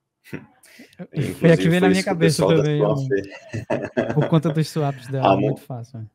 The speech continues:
Speaker 1: Isso, ela faz um setup ali que eu já vi mais de uma vez esse exemplo acontecer, de, de bitcoinheiros querendo Orange Pilar bilionários e rodando um Bitcoin pela mesa e usaram a Moon por conta dessa construção dela. É,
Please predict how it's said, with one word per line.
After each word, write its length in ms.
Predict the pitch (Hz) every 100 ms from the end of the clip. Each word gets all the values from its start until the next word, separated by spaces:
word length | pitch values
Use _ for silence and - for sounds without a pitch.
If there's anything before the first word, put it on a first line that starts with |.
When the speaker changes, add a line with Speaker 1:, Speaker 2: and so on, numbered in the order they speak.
| _ _ -
Speaker 1:
Isso, 540 | 127 127 117 - -
ela 140 | 98 92
faz 200 | 98 101
um 80 |
setup 520 | 107 104 - 98 101 98
ali 220 | 92 98
que 380 | - 104 98 98
eu 120 | 92
já 120 | 101
vi 140 | 95 104
mais 200 | 117 123
de 60 |
uma 140 | 120 98
vez 180 | 101 104
esse 240 | 101 107
exemplo 380 | 104 101 101 104
acontecer, 560 | 104 104 - - 95
de, 300 | 87 92 95 _ _ _ _ _
de 140 | 95 95
bitcoinheiros 580 | 101 - 107 101 101 -
querendo 280 | 101 98
Orange 300 | 98 101 98 -
Pilar 360 | 98 90 90
bilionários 640 | 95 98 92 95 95 101 98
e 160 | 90 -
rodando 420 | 98 95 101 101
um 100 | 107
Bitcoin 380 | 101 - - 92
pela 200 | 101 104
mesa 460 | 101 104 101 113 _ _ _ _ - -
e 100 | 95
usaram 480 | 95 95 95 95
a 180 | 92 95
Moon 220 | 95 85 82 _ _ _ _
por 120 | 85
conta 360 | - 90 95 92
dessa 260 | 92 92
construção 580 | - 90 - 90 - 90
dela. 280 | 90 82 - _ _ _ - - - - _ _
É, 420 | 101 101 98 98